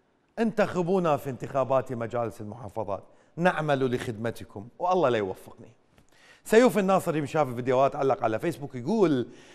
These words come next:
"خلي يجي يشوف محمد هادي، آه، منير، هي هاي الإنجازات اللي خبصونا بها،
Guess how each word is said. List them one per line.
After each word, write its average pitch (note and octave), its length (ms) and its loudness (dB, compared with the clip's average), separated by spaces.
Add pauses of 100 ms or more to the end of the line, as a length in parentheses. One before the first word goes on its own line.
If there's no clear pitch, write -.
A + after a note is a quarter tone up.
(120)
"خلي G3 260 8
يجي G#3 240 2
يشوف F3+ 280 -2
محمد D3+ 400 0
هادي، D3 500 2
آه، B2+ 300 -4 (100)
منير، B2+ 560 -2
هي B2 280 -4
هاي C3+ 220 0
الإنجازات B2 680 -2
اللي B2+ 160 -4
خبصونا C3 420 -6
بها، D#3 300 -4